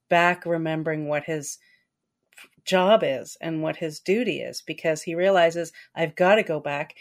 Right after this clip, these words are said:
And he insists on, first thing he tries to do is go back.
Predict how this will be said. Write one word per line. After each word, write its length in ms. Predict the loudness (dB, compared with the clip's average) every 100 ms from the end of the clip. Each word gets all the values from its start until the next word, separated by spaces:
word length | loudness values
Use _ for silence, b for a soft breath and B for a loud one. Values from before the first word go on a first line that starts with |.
| B B
And 140 | -6
he 120 | -2 -4
insists 440 | -4 -4 -4 -2
on, 300 | -4 -4 -12 -10
first 340 | 2 2 2
thing 140 | 0
he 80 | 0
tries 300 | 0 -2 -4
to 120 | -6
do 120 | -10 -10
is 120 | -10
go 160 | -10
back. 420 | -10 -8 -10 -12